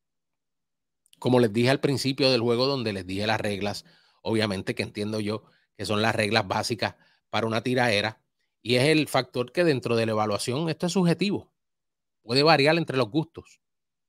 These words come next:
Hay quien hace evaluaciones de reggaetón y hay quien le gusta, sencillamente es como todo. Hay quien nos gusta esto de medir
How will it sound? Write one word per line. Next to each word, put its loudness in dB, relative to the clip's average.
Hay -4
quien 0
hace 0
evaluaciones 0
de 0
reggaetón -2
y 0
hay -4
quien -4
le -2
gusta, -6
sencillamente -4
es -8
como -2
todo. 0
Hay -4
quien 0
nos 2
gusta 2
esto -4
de 0
medir -2